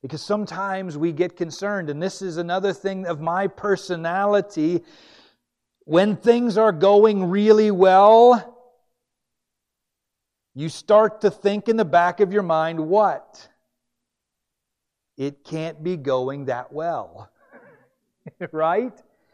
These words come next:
It's human nature. It's human nature to diminish the amount of joy in your life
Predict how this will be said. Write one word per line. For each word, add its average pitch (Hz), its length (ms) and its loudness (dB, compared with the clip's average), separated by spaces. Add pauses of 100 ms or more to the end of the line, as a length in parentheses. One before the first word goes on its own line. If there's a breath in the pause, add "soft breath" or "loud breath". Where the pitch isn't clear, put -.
(120)
It's 180 300 2
human 240 400 2
nature. 233 800 -2 (680)
It's 175 220 -2
human 247 360 0
nature 226 480 0
to 220 300 -2
diminish 208 680 -2
the 220 120 -4
amount 208 300 -2
of 170 140 -4
joy 226 680 8
in 208 80 0
your 190 220 0
life 208 560 2